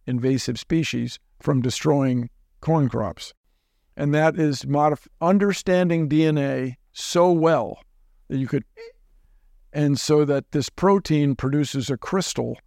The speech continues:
in the corn borer that kills it, can't tolerate it, or, uh, prevent, or it, it's, um, doesn't eat it because it can see it coming, uh, in the insect sense.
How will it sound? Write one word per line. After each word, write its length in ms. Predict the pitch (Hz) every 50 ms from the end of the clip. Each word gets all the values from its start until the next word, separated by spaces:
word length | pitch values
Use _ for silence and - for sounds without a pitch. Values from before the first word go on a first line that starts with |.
| _ _ - - _ _ _ _ -
in 300 | 165 160 165 165 160 143
the 400 | 143 143 139 139 135 127 117 - _ _ _ _ _ _ _ _ _ _ _
corn 320 | - - 175 175 170 165 143
borer 320 | 123 135 131 131 131 131
that 180 | 123 127 120 -
kills 300 | - 170 160 143 113 -
it, 120 | 113 - - _ _ _ _ _ -
can't 260 | - - 143 131 -
tolerate 480 | - 143 147 139 135 127 120 117 113 101
it, 80 | - _ _ _ _ _ _ _ _ _ _ _ _ _ _ _ -
or, 340 | - 131 127 123 123 - - _ _ _ _ - 139
uh, 100 | 131 131 -
prevent, 420 | - - 147 135 147 156 165 165 165
or 160 | 147 143 143 -
it, 180 | 156 151 - - _ _ _ _ _ _ _ _ _ _ _ _ _ _ -
it's, 340 | 156 156 147 - - - -
um, 680 | 147 139 131 131 127 123 127 127 127 123 127 127 131 123
doesn't 320 | 160 165 160 156 160 165
eat 180 | 175 185 175 139
it 140 | 123 - _ _
because 420 | - 131 113 - 135 135 123 113
it 140 | 127 127 - _ _ _ _ _ _ _ -
can 160 | - 131 131
see 160 | - - 160
it 160 | 151 127 113
coming, 380 | - 156 156 143 117 110 - - - _ _ _ _ _ _ _ _ _ _ _ _ _ _ _ - -
uh, 180 | 139 131 135
in 180 | - 151 147 143
the 100 | 139 143
insect 460 | 147 143 143 127 - 139 127 113 -
sense. 420 | - 147 143 120 - - - -